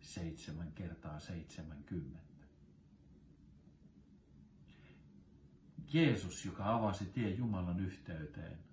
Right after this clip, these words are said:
antaa mahdollisuuden meille, että me voimme etsiä Jeesusta – ja hänen rakkauttaan. Ja löydettyämme sen, voimme ottaa sen vastaan.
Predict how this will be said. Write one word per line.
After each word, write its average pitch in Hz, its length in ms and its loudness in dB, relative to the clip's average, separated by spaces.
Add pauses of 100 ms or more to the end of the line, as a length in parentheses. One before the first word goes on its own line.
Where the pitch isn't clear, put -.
(100)
antaa 104 360 4
mahdollisuuden 87 840 2
meille, 82 360 2
että - 180 -10
me 104 160 -2
voimme 95 280 2 (140)
etsiä 98 300 -4
Jeesusta – 107 640 -4 (500)
ja 127 80 4
hänen 135 280 6
rakkauttaan. - 880 -6 (720)
Ja 139 140 10
löydettyämme 92 760 6
sen, 78 280 -4 (420)
voimme 87 280 4
ottaa 78 340 -6
sen - 280 -8
vastaan. - 540 -10